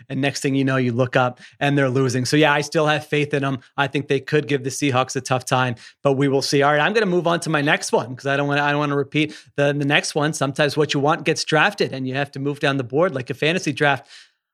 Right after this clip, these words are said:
I'm excited about which team is going oh and two, the Cardinals or the Raiders.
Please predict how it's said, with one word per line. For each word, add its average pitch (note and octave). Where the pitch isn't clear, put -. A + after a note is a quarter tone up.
I'm G#3+
excited G3
about D#3+
which F#3
team G3
is D#3
going D#3
oh D#3
and D3+
two, C#3
the B2+
Cardinals D3
or C#3
the B2+
Raiders. B2+